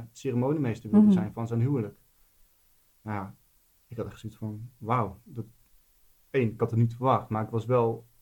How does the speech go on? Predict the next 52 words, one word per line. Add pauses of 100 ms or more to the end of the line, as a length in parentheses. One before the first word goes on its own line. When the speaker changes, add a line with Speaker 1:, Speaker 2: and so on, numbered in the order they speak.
(200)
Speaker 1:
ik
vond
het
wel
een
compliment. (400)
En
toen
zei
ik,
ja,
maar
ik
weet
bij
jou
dat
jij (680)
bepaalde
dingen
hebt
die
ik
niet
heb, (520)
waardoor
ik
weet
dat
dat
huwelijk
gewoon, (480)
dat
ik (200)
geen
stress
erover
Speaker 2:
Ja.
Speaker 1:
heb,
dat
het
geregeld
is. (1500)
Maar
ook
dat
zijn
dingen,
die
heb
ik
dus,